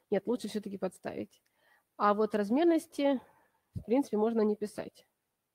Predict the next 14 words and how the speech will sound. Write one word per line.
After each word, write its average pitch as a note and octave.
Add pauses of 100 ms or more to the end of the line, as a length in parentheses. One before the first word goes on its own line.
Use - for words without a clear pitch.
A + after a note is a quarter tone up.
(100)
Сейчас -
я G3
вернусь. C#4 (500)
Вот, F#3+
то D#3+
есть, -
э, - (200)
вот G3+
эта G#3
часть, F#3+
она F#3
все-таки F#3+
необходима. G3 (2000)
Написать G#3